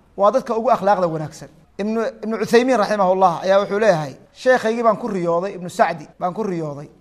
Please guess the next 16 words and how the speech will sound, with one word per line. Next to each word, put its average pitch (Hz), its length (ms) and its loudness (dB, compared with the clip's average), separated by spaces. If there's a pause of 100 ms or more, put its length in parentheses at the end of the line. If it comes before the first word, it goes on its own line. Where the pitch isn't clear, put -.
(120)
Markaasaan 208 280 4
waxaan 240 220 8
weydiiyey 208 320 2
sheekhii, 175 440 0 (420)
"Wixii 233 180 2
Ilaahay 240 220 8
kugu 220 200 2
anfacay 180 480 0 (280)
maxaa 262 280 6
ugu 277 120 6
badnaa?" 175 400 -2 (240)
Markaasaa 180 260 -6
wuxuu 220 120 -2
yidhi, 214 140 -6
"Xusnul 185 220 -8
khuluq." 185 180 -4